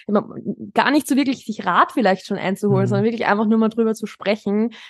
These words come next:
Speaker 1: das hilft ja meistens schon sehr.
Speaker 2: Mhm. Und das kann mit, also mit jeder Person sein, wo ich Vertrauen habe. Ich meine, in Deutschland haben auch die Hausärztinnen, ähm, die psychosomatische Grundversorgung oft. Das heißt, die dürfen auch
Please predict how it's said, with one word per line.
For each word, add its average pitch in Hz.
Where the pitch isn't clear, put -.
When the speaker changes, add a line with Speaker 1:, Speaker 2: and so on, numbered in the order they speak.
Speaker 1:
das 190
hilft 214
ja 185
meistens 185
schon 170
sehr. -
Speaker 2:
Mhm. 117
Und 131
das 131
kann 127
mit, 131
also 120
mit 120
jeder 127
Person 120
sein, 117
wo 117
ich 117
Vertrauen 117
habe. 120
Ich 120
meine, 120
in 117
Deutschland 117
haben 117
auch 113
die 117
Hausärztinnen, 127
ähm, 117
die 117
psychosomatische 117
Grundversorgung 123
oft. 120
Das 117
heißt, 117
die 110
dürfen 113
auch 113